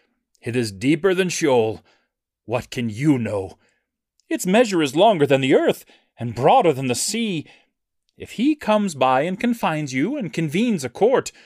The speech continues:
then who can prevent him? For he knows deceitful men. When he sees evil, will he not consider it?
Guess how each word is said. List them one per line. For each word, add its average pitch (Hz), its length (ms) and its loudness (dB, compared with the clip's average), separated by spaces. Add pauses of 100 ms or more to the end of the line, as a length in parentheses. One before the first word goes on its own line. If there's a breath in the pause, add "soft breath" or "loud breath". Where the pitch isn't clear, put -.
(140 soft breath)
then 127 120 -6
who 240 160 2
can 294 180 -6
prevent 233 360 0
him? 123 180 -4 (800)
For - 180 -2
he 269 160 0
knows 190 760 2
deceitful 165 560 0
men. 120 400 -2 (240)
When 113 140 -4
he 220 120 2
sees 196 300 -2
evil, 160 340 -2 (300 soft breath)
will 113 140 -8
he 151 100 -6
not 175 220 0
consider 285 480 0
it? - 220 -4